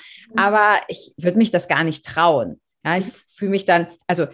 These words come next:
Speaker 2: ich kenne Leute, die möchten noch nicht mal joggen gehen, weil sie Angst haben, es könnte sie jemand dabei sehen. Ja, <laughs> geschweige denn irgendwie an eine Klimmzugstange hängen und dann sieht jeder, dass man das halt nicht kann. Was würdest du so jemandem für einen Tipp geben? Wie kann man mit sowas starten? Also gerade auch im Hinblick darauf, den Sport zu nutzen, um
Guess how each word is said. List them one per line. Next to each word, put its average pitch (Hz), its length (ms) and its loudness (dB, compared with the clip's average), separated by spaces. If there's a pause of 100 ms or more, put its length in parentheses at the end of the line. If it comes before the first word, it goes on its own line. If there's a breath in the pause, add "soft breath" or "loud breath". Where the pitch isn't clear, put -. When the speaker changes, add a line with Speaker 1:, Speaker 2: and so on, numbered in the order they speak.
Speaker 2:
ich - 100 -16
kenne 185 180 2
Leute, 180 300 2
die 175 140 -8
möchten 170 280 -4
noch 170 100 -4
nicht 175 200 -6
mal 151 160 -2
joggen 220 300 2
gehen, 165 180 -2
weil 147 140 -2
sie 156 80 -4
Angst 143 260 -8
haben, 147 140 -4
es 135 100 -12
könnte 151 220 -6
sie 147 60 -4
jemand 139 260 0
dabei 135 240 2
sehen. 135 280 -4
Ja, 156 120 -2
<laughs> 185 120 -2
geschweige 202 520 2
denn 202 280 4
irgendwie 190 400 -2
an 190 80 0
eine 180 120 -2
Klimmzugstange 185 640 -4
hängen 185 240 -6
und 180 180 -10
dann 175 340 -4 (280 loud breath)
sieht 220 220 0
jeder, 208 220 4
dass 202 160 0
man 190 140 -4
das 190 160 -2
halt 180 160 -4
nicht 185 220 -8
kann. 156 220 -6 (300 loud breath)
Was 226 200 -2
würdest 311 200 -6
du 285 60 -4
so 277 100 2
jemandem 262 300 2
für 262 120 -2
einen 233 100 -4
Tipp - 260 -2
geben? 156 220 -4
Wie 208 80 -6
kann 277 180 -4
man 269 180 2
mit 240 160 -2
sowas 214 380 -2
starten? 190 560 -2
Also 151 220 -8
gerade 233 400 -2
auch 196 80 -4
im 190 100 -2
Hinblick 214 380 -6
darauf, 202 320 -2
den 185 100 -10
Sport 185 380 -4
zu 202 100 -4
nutzen, 208 400 -4
um 196 320 -2